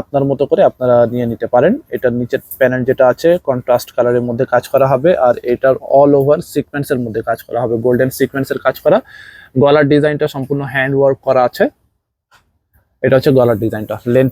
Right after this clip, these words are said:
আপনার ফর্টি ফাইভ হবে, বডি ফর্টি এইট পর্যন্ত করতে পারবেন। এটা হচ্ছে ব্যাক সাইডে পিঠের দিকে আপনার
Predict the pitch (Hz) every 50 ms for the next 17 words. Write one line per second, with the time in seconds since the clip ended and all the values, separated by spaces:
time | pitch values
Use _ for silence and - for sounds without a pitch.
0 | 139 - 143 139 - - 127 123 135 127 - 139 127 131 127 123 135 151 202 175
1 | 139 120 117 120 123 - - 131 120 - 131 127 123 120 _ - 131 131 135 143
2 | - 170 135 117 - - 104 - 107 104 101 110 107 117 113 127 123 - 143 120
3 | 127 120 117 - - 139 127 123 135 - - 123 - 135 123 117 131 123 135 123
4 | - - 156 185